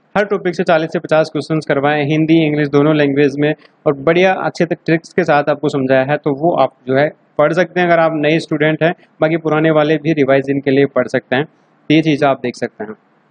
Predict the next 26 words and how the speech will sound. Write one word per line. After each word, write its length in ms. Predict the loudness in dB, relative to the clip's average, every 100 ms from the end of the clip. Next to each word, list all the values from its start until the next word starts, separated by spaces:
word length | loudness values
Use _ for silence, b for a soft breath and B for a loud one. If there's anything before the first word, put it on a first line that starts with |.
| _ _ _ _ -4
उसके 220 | -4 0
अलावा 240 | 2 2 2
देखिए 220 | 0 4
ये 160 | 4 4 0
आप 160 | -2 0
कर 140 | 0
लेंगे 220 | 0 0 -2
तो 80 | 0
सात 280 | 0 0
से 60 | 2
आठ 180 | 0 0
question 240 | -6 -2
यहाँ 180 | 0 0
से 120 | 2
आपके 200 | 0 -2
कहीं 260 | -4 -2 -2
हिलने 280 | 0 0 2
वाले 240 | 2 2
नहीं 140 | 0 -2
है, 100 | 0
ये 60 |
मैं 120 | 0 -2
आपको 180 | -4 -6
बता 160 | -6
चुका 200 | -6
हूँ। 60 | -4